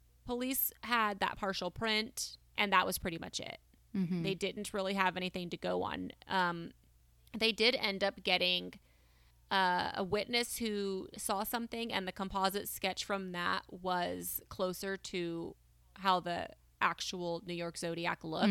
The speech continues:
Speaker 2: Mm-hmm.
Speaker 1: than the, than the first attempt at that, which was a huge fail.
Speaker 2: Mm-hmm.
Speaker 1: Um, but really, police didn't have anything to go on.
Speaker 2: I just can't believe that they,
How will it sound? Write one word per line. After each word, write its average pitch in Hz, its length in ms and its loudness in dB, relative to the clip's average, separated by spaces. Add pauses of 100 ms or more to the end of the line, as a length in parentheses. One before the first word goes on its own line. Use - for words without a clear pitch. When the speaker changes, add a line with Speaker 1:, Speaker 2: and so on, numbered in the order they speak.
Speaker 2:
Mm-hmm. 170 220 2
Speaker 1:
than 175 160 -2
the, 160 260 -4 (380)
than 170 160 -2
the 170 60 -4
first 175 280 -2
attempt 208 320 -2
at 226 120 -4
that, 226 200 6
which 208 160 -4
was 190 140 -6
a 196 40 -4
huge 208 300 -4
fail. 214 260 4
Speaker 2:
Mm-hmm. 170 200 2 (500)
Speaker 1:
Um, 180 380 -2 (480)
but 220 240 0
really, 262 400 2 (120)
police 233 220 -2
didn't - 200 -2
have 180 120 2
anything 175 480 -6 (320)
to - 100 -6
go 71 220 -2
on. 55 240 -4 (880)
Speaker 2:
I 277 140 8
just 415 240 0
can't 277 280 4
believe 202 480 -4
that 160 340 0 (1400)
they, 196 640 4